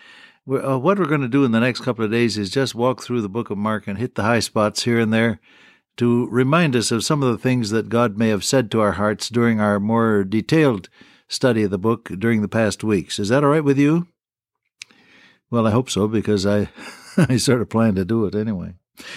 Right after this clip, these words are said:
Well, we're looking at chapter four of Mark, and here you have the parable of the, the sower who went out to sow his seed and the different kinds of ground on which it fell, the wayside, the rocky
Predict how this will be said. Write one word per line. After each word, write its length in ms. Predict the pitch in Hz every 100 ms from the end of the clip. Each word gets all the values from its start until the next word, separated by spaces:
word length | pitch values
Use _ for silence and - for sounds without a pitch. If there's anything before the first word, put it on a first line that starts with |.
| - -
Well, 240 | 147 135 110
we're 240 | 113 135 156
looking 220 | 185 160
at 120 | 120
chapter 320 | - 135 117
four 380 | - 143 117 101
of 260 | 101 104 92
Mark, 460 | 110 113 131 - _ _ _ _ _ _ _ _ _ _ - - - _
and 80 | 120
here 140 | 139
you 140 | 180 139
have 280 | 135 143 117
the 160 | 113
parable 460 | - 139 139 123 113
of 140 | 101
the, 280 | 104 104 95 _ _ _ _ _ _ _
the 220 | 98 101
sower 560 | - 135 135 143 143 -
who 300 | 117 117 110
went 220 | 104 113 123
out 120 | 127
to 80 | -
sow 260 | - 135
his 160 | 127 104
seed 360 | - 131 127 117
and 240 | 92 87 _ _ - _ _
the 80 | 107
different 340 | 110 143 135 110
kinds 320 | 135 131 101
of 140 | 107
ground 380 | 95 113 120 120
on 140 | 110
which 200 | 95 123
it 140 | 117 95
fell, 380 | - 117 117 113
the 180 | 101
wayside, 640 | 95 120 120 - 120 120 107
the 300 | 104 98 92 - - - _
rocky 600 | 107 117 120 123 120 107